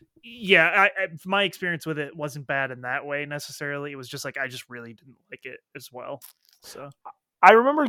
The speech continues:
Speaker 2: you complaining a lot about frame rate drops.
Speaker 1: That was true as well. Yes.
Speaker 2: I do, 'cause, like, they, they have a, a lot of sequences where, like, there's, like, large crowds.
Speaker 1: Especially in the beginning when you're, it's like
Speaker 2: Yes.
Speaker 1: that battle flashback thing. Yeah, that shit was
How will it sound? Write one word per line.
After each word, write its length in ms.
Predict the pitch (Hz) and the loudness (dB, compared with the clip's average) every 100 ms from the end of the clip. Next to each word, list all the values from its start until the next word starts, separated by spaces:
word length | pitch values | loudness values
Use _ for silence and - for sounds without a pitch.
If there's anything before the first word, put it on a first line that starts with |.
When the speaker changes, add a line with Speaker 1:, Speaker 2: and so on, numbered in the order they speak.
| 190 | 0
Speaker 2:
you 80 | 175 | -4
complaining 440 | 160 147 156 147 | -4 0 0 0
a 60 | 123 | -2
lot 380 | 117 117 120 | 0 4 6
about 400 | 120 110 101 101 | 4 2 0 0
frame 420 | - - 113 110 98 | -8 -6 -4 -4 -6
rate 220 | 98 95 | -8 -10
drops. 720 | - 95 92 95 - - - _ | -10 -8 -8 -10 -14 -20 -20 _
Speaker 1:
That 360 | 151 190 226 165 | 0 4 4 0
was 300 | 165 156 - | -4 -4 -6
true 400 | - 127 117 113 | -12 -12 -12 -14
as 180 | 113 113 | -14 -14
well. 400 | 117 - - _ _ | -12 -12 -16 _ _
Yes. 220 | - - - | -16 -12 -6
Speaker 2:
I 120 | 113 | -6
do, 340 | 117 135 135 147 | -2 -2 -2 0
'cause, 160 | 180 160 | 2 4
like, 140 | 160 | 6
they, 160 | 190 208 | 6 6
they 180 | 190 202 | 8 10
have 220 | 214 190 | 10 10
a, 60 | |
a 100 | 170 | 8
lot 240 | 151 147 139 | 8 6 6
of 40 | |
sequences 720 | - 147 147 131 135 123 110 | 2 -2 -2 -2 -4 -4 -6
where, 280 | 117 113 110 | -6 -2 -2
like, 220 | 107 101 | -2 -4
there's, 260 | 113 107 95 | -6 -8 -6
like, 220 | 98 90 | -10 -6
large 280 | 104 92 - | -6 -6 -8
crowds. 560 | - 104 104 107 107 156 | -4 -2 0 -2 -4 -4
Speaker 1:
Especially 580 | - 185 185 180 170 | -2 0 0 -2 -4
in 120 | 151 143 | -4 -6
the 80 | |
beginning 680 | 123 143 117 131 147 170 180 | -10 -12 -12 -10 -8 -8 -8
when 140 | 151 | -10
you're, 100 | 135 | -8
it's 180 | 127 - | -10 -4
like 120 | 151 | -4
Speaker 2:
Yes. 60 | - | -2
Speaker 1:
that 340 | 131 123 120 - | -4 -8 -12 -8
battle 640 | 120 131 151 156 156 156 | -6 -4 -4 -6 -8 -10
flashback 680 | - 160 160 - 170 165 165 | -4 0 0 -2 0 0 0
thing. 400 | - 180 180 175 | -4 -6 -6 -8
Yeah, 260 | 135 120 120 | -8 -6 -4
that 220 | 131 131 | -6 -6
shit 180 | 123 117 | -12 -14
was 160 | 117 | -20